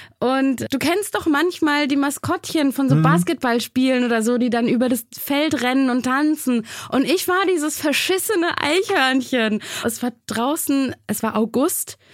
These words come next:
Speaker 1: und hab da bei gefühlten dreißig Grad in einem riesigen Pelzkostüm mit unfassbar schwerem Kopf durch die Fußgängerzone da den Affen oder eher das Eichhörnchen halt
Speaker 2: Den
Speaker 1: machen
Speaker 2: Affen
Speaker 1: müssen.
Speaker 2: gemacht.
Speaker 1: Ja,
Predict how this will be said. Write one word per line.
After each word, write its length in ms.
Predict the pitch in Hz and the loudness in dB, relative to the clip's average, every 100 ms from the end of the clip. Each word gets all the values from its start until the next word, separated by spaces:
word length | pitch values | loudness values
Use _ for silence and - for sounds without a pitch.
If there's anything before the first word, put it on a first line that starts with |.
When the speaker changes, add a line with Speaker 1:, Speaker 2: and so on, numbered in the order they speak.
| - - - | -20 -20 -2
Speaker 1:
und 240 | 240 214 | -2 0
hab 220 | 262 - 254 | -4 -4 -2
da 240 | 240 226 | 0 0
bei 400 | 214 202 208 208 | 0 0 0 0
gefühlten 680 | 220 220 - 277 311 285 254 | 0 -2 0 0 2 0 -2
dreißig 540 | 247 233 330 277 - | 0 0 0 -2 -4
Grad 400 | - 214 208 233 | -2 0 0 0
in 140 | 226 208 | -4 -2
einem 360 | 202 220 226 | -2 0 0
riesigen 840 | 233 240 294 320 277 285 254 262 - | 0 2 2 2 0 -2 0 -2 -2
Pelzkostüm 680 | 262 277 - - 220 - 214 233 254 - - | -2 -2 -2 -2 -2 -2 0 2 0 -2 -2
mit 200 | 247 240 - - | 0 0 -2 0
unfassbar 760 | 466 523 - - 370 294 262 | 0 0 -2 -2 -2 -2 -2
schwerem 640 | - 269 330 381 339 285 | -2 0 0 2 2 0
Kopf 520 | - 320 359 - - - - - - _ - | 0 -2 -2 -6 -12 -14 -20 -20 -20 _ 0
durch 220 | 302 294 | 0 2
die 120 | 302 | -2
Fußgängerzone 1080 | - 339 494 427 302 240 226 269 277 302 294 | 0 -2 0 0 0 0 0 0 2 2 2
da 180 | 277 277 | 0 0
den 300 | 277 277 254 | 2 2 0
Affen 280 | 349 302 262 | -2 0 2
oder 160 | 240 | 2
eher 140 | 262 320 | 2 2
das 140 | 311 | 2
Eichhörnchen 680 | - 554 453 294 285 240 240 | 0 0 2 2 2 2 2
halt 140 | 220 | 4
Speaker 2:
Den 60 | 226 | 4
Speaker 1:
machen 260 | 240 277 | 4 4
Speaker 2:
Affen 80 | 254 | 4
Speaker 1:
müssen. 220 | 254 143 | 4 4
Speaker 2:
gemacht. 400 | 135 120 117 120 - | 4 2 0 -2 -2
Speaker 1:
Ja, 380 | 349 349 - | 0 2 2